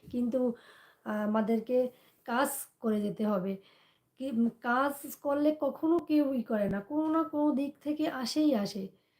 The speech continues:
সেটা আপনি যে কাজই হন না কেন, অনলাইন সেক্টরে হোক, অফলাইন সেক্টরে হোক, যে সেক্টরেই হোক না কেন, কাজ করলে আপনাকে আল্লাহ দিবেই। যে আপনি একটা, ধরেন, রেস্টুরেন্ট প্রথমে খুললেন, আহ, তো সেইখানে যদি আপনি,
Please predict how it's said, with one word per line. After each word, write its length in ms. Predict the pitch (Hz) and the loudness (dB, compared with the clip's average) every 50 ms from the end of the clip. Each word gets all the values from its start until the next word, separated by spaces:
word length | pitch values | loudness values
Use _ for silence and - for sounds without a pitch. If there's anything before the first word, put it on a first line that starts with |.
| _ _ _ _ _ _ _ _ _ _ _ _ _ _ | _ _ _ _ _ _ _ _ _ _ _ _ _ _
সেটা 280 | - - 262 262 294 285 | -8 -6 -4 -2 -2 -2
আপনি 300 | 277 240 277 269 285 247 | -2 -2 -4 -2 -2 -2
যে 240 | 208 214 294 330 | 0 2 2 2
কাজই 360 | 320 - 262 220 220 202 226 214 | 2 2 -2 -2 0 0 2 2
হন 160 | 185 214 208 | 2 2 2
না 160 | 202 202 202 | 2 0 -2
কেন, 200 | 196 208 202 202 | -4 -4 -4 -2
অনলাইন 480 | 208 214 214 220 233 233 233 240 240 226 | -2 0 2 2 4 2 2 2 2 0
সেক্টরে 440 | - 247 233 - 254 233 240 240 | 0 -4 -4 -2 0 2 4 4
হোক, 440 | 233 226 233 233 233 226 220 - - | 4 6 6 6 6 4 2 0 -6
অফলাইন 420 | - 226 202 - 233 226 226 240 226 | -8 -6 -4 -2 0 2 2 2 0
সেক্টরে 400 | - 240 226 - 240 233 226 226 | -2 -4 -6 -4 -2 0 0 0
হোক, 420 | 175 185 233 226 226 226 - - - - - - - - | 0 0 0 0 0 -2 -4 -12 -20 -20 -20 -20 -16 -8
যে 160 | - 262 285 262 | -4 -4 -4 -2
সেক্টরেই 540 | - 262 247 - - 269 269 262 294 294 | -2 -4 -6 -2 0 0 2 4 4 4
হোক 260 | 254 214 240 233 - 240 | 4 2 0 -2 -4 -6
না 80 | 262 | -6
কেন, 260 | 240 226 220 214 226 240 - - _ _ _ _ _ _ _ _ _ | -4 -2 -2 0 -2 -2 -4 -10 _ _ _ _ _ _ _ _ _
কাজ 320 | - 269 262 294 302 294 - | -4 0 0 0 0 0 -4
করলে 360 | - - 320 311 302 311 330 | -6 -2 0 2 2 2 2
আপনাকে 460 | 320 302 294 - 277 285 285 - 302 | 2 0 -2 -4 -6 -8 -8 -6 -6
আল্লাহ 220 | 277 277 285 285 262 | -4 -2 -2 -2 0
দিবেই। 500 | 214 208 226 220 202 202 196 190 196 190 | 2 2 2 2 2 2 0 0 -2 -2
যে 160 | 185 240 254 | -2 -2 -2
আপনি 260 | 240 240 254 262 269 | -2 -2 -2 -2 0
একটা, 440 | 269 262 262 - 277 269 269 269 262 | 0 -2 -2 -2 0 2 4 4 4
ধরেন, 500 | 226 214 233 240 240 240 247 247 247 233 | 4 2 2 2 2 2 0 0 0 0
রেস্টুরেন্ট 680 | 233 254 240 - - 247 240 254 247 240 233 220 220 - _ _ _ _ _ _ - 226 - | 2 0 0 -2 -2 -2 0 0 2 2 0 -2 -2 -6 _ _ _ _ _ _ -12 -10 -8
প্রথমে 360 | - 240 240 - 233 226 220 | -6 -6 -2 2 2 2 2
খুললেন, 460 | - - 226 220 202 190 185 185 185 180 - _ _ _ _ _ _ _ _ _ _ _ _ _ - | 0 -2 -2 -2 0 -2 -2 -4 -8 -10 -14 _ _ _ _ _ _ _ _ _ _ _ _ _ -8
আহ, 160 | - 214 214 | -6 -4 -4
তো 200 | 208 - - 233 | -4 -2 -2 -2
সেইখানে 520 | 214 - - 247 240 - - 269 277 285 277 | -2 0 -2 -2 -2 -2 -2 -2 -2 0 0
যদি 300 | 285 285 269 285 285 277 | 0 -2 0 0 2 0
আপনি, 400 | 269 269 - 269 277 269 269 | 0 0 -2 0 2 4 4